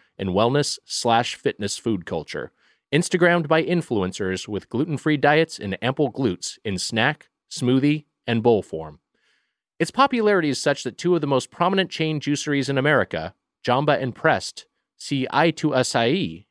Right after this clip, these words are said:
in their menu offerings. In the past decade, as carbs became criminal and calorie-conscious consumers pivoted from sugary blended juices to chewable whole fruit presentations,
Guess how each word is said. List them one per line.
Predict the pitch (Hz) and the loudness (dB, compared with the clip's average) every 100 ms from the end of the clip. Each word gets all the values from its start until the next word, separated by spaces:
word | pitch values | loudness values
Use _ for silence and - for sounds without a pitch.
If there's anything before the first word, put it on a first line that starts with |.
| - | -6
in | 107 | 0
their | 92 | 0
menu | 98 120 92 | 0 0 0
offerings. | 78 - 82 62 - - _ _ _ _ _ _ _ | -2 -6 -8 -8 -14 -18 _ _ _ _ _ _ _
In | 131 | 0
the | 139 | 4
past | 214 220 - | 4 4 2
decade, | 151 - 85 101 - | 2 2 -4 -6 -8
as | 107 - | -8 -4
carbs | - 147 135 | 0 2 2
became | 123 113 117 | -2 -2 -2
criminal | 98 160 110 80 95 - - | 0 0 0 -2 -8 -10 -8
and | 101 | -8
calorie-conscious | - 113 113 110 - 107 104 95 | -2 2 2 2 0 -2 -2 -2
consumers | 117 101 110 104 101 | -4 -2 0 2 0
pivoted | - 175 143 85 82 | 0 2 2 0 -4
from | 90 | -6
sugary | - - 170 165 165 | -4 -2 0 2 2
blended | 127 123 127 123 | 2 0 2 0
juices | 110 104 113 98 | 0 -2 -4 -6
to | - | -8
chewable | - 139 147 147 131 | -2 0 2 0 0
whole | 131 139 | 2 0
fruit | - 151 156 | 0 0 0
presentations, | 110 98 90 87 82 - 87 90 | -2 -4 -4 -6 -6 -6 -10 -10